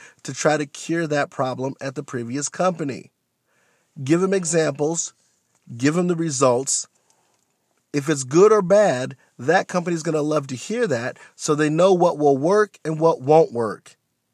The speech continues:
The main thing is you're probably gonna find something that's gonna help that company's results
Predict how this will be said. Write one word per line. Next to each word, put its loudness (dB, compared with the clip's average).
The -4
main 2
thing -2
is -4
you're 0
probably 4
gonna 0
find 2
something -4
that's -8
gonna 0
help -2
that 0
company's -4
results 0